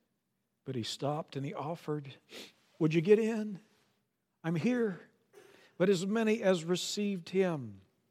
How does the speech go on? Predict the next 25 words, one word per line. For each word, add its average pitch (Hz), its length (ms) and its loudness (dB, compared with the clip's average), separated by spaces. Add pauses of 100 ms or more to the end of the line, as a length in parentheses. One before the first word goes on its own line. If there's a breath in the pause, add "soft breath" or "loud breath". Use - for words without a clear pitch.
(400)
he 190 420 2
that 165 180 0
believeth 165 540 4
in 156 120 -2
him, 151 380 0
John 160 360 0
three 160 220 0
eighteen, 151 580 -2 (520 loud breath)
is 131 240 -4
not 143 340 -4
condemned. 127 680 -4 (360 soft breath)
But 120 120 -4
he 160 120 4
that 151 160 -4
believeth 143 420 2
not 143 380 0
is 131 140 -2
condemned 131 560 -4
already, 139 640 -2
because 123 340 -6
he 123 180 -4
hath 160 320 2
not 143 420 -2
believed 123 580 -2 (800 loud breath)
in 123 300 -4